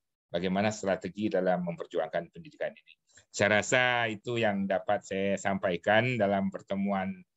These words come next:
Zoom meeting ini. Mudah-mudahan dengan begini kita bisa banyak melakukan, kan tidak terbatas dengan waktu, tempat, dan keadaan kita untuk melakukan Zoom meeting.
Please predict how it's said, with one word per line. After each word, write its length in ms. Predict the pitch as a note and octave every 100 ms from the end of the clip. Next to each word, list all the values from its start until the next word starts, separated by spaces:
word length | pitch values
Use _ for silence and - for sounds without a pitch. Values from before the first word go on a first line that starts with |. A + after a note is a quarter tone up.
| _ _
Zoom 320 | - A2+ G2
meeting 480 | G2 F#2+ G2+ G2 F#2
ini. 480 | G#2 A2+ A2+ A2+ A#2 _ _ _ -
Mudah-mudahan 640 | F#2 F#2+ F#2+ F#2 G2+ G#2 G#2+ G#2 G2+ G2+ _
dengan 320 | - G#2 G2 G2+
begini 380 | G2+ G2+ A#2
kita 240 | A#2 A2 G2+
bisa 240 | F#2+ G2+
banyak 240 | F#2+ F#2 F#2+ -
melakukan, 480 | F#2+ - F#2 F#2+
kan 160 | G2+ A2
tidak 240 | A2 G#2
terbatas 560 | - G#2 F#2+ F#2 G2 -
dengan 240 | G#2 G2 F#2+ - _ _
waktu, 400 | G2 F2 - G#2+
tempat, 400 | G2+ G2 F2+ F#2+
dan 160 | F2+ F2+
keadaan 560 | G2+ F#2 F#2 F#2 F#2 F2
kita 240 | F2 F#2+
untuk 240 | F2 F2+
melakukan 480 | F2 F2 _ F#2 E2+
Zoom 160 | F2 E2+
meeting. 240 | - E2